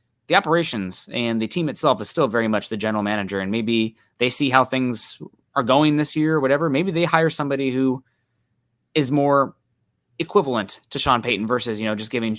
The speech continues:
Sean Payton full reign. I, I don't know what the dynamic will be with Sean Payton and the ownership group in terms of the general manager hire, because make no mistake, the ones signing the checks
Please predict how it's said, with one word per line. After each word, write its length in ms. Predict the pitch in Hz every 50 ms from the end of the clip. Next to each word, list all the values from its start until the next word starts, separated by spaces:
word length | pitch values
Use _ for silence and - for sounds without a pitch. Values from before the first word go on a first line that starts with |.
| - _ _
Sean 260 | - - 127 117 117
Payton 240 | 117 113 92 101 104
full 280 | - - 139 123 117
reign. 260 | 101 110 101 87 85 80
I, 200 | 113 - - - - - - _ _ _ _ -
I 100 | - 135
don't 200 | 143 165 175 151
know 100 | 165 160
what 120 | 151 151
the 60 | 156 139
dynamic 440 | 135 131 127 123 127 127 123 123
will 80 | 120 113
be 360 | 98 113 107 104 101 101 95 -
with 520 | - 117 113 107 - - - - - - - _ _ _ _ _ _ _
Sean 300 | - - - 135 131 123
Payton 340 | - 123 123 113 113 120 120
and 260 | - - 120 117 113
the 180 | 113 117 - -
ownership 420 | 120 127 127 123 110 - 120 107
group 240 | 87 - 113 110 -
in 80 | 110 101
terms 240 | - 117 110 101 101
of 80 | 101 98
the 60 | 104
general 300 | 95 104 104 104 101 98
manager 340 | 101 101 101 95 87 95 92
hire, 240 | - 95 92 87
because 260 | 85 92 - - 92 90
make 200 | 104 117 113 123
no 80 | 123
mistake, 380 | 117 107 - - 123 117 - -
the 60 | 113
ones 300 | 104 110 113 110 107 -
signing 220 | - 117 117 117
the 80 | 113 120
checks 420 | - 175 170 165 - - - -